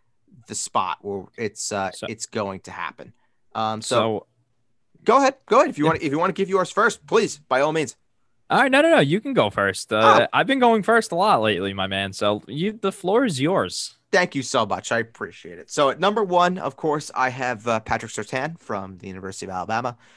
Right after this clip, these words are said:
Speaker 1: Number two, I have J C Horn. Number three, I have Greg Newsome.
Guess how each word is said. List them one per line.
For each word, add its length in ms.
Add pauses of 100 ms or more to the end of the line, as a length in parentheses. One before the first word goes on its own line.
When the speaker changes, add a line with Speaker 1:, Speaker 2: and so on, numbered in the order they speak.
(280)
Speaker 1:
Number 220
two, 480
I 200
have 360
J 200
C 180
Horn. 560 (340)
Number 240
three, 580
I 200
have 320
Greg 280
Newsome. 560